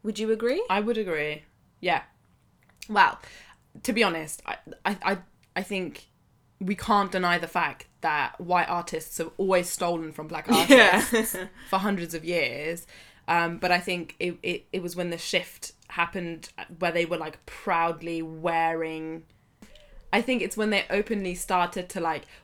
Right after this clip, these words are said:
Speaker 2: wear the same kind of stuff, um,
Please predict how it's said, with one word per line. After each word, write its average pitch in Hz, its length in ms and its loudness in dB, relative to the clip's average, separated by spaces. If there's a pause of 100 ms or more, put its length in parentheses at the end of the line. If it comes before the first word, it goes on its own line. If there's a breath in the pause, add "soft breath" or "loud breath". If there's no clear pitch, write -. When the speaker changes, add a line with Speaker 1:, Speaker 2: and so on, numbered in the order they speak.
Speaker 2:
wear 175 520 4
the 170 80 -6
same 170 280 -4
kind 160 240 -4
of - 140 -14
stuff, - 640 0 (360 soft breath)
um, 151 460 -4